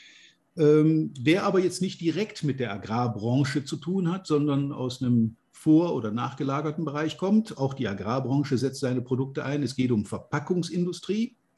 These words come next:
Ich begrüße ganz herzlich Herrn Christian Borgert, Vertriebsdirektor der,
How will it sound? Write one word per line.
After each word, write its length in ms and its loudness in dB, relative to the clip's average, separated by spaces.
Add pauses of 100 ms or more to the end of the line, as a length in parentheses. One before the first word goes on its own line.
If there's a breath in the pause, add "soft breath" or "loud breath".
(760)
Ich 180 -4
begrüße 400 2
ganz 240 0
herzlich 400 -2
Herrn 220 2
Christian 500 0
Borgert, 380 -2
Vertriebsdirektor 1500 0 (760 soft breath)
der, 480 4